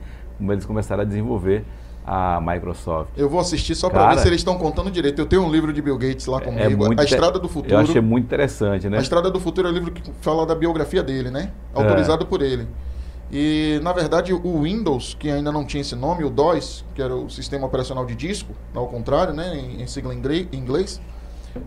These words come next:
Speaker 2: ele, na verdade, ele não nasce tendo o Bill Gates como pai. É um colega de faculdade de Bill que desenvolve esse produto. Aí ele se junta com, com Paul Allen,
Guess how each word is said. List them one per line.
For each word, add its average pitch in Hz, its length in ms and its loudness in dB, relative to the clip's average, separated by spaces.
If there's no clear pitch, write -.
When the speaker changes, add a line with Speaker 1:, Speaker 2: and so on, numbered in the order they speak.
Speaker 2:
ele, 185 200 0
na 208 100 2
verdade, 170 480 0
ele 180 120 0
não 262 180 -2
nasce 208 320 -2
tendo 190 220 -2
o - 40 0
Bill 170 120 0
Gates 175 200 -4
como 247 180 -8
pai. 131 280 -2
É 139 40 -8
um 160 100 0
colega 208 380 4
de - 80 0
faculdade 123 560 -2
de 170 80 -6
Bill 156 280 0
que 185 80 -10
desenvolve 202 540 -2
esse 160 120 -2
produto. 139 500 -2
Aí 156 180 2
ele 233 240 6
se 220 180 -6
junta 175 280 -4
com, 151 500 -4
com 143 760 -6
Paul 185 180 6
Allen, 190 320 2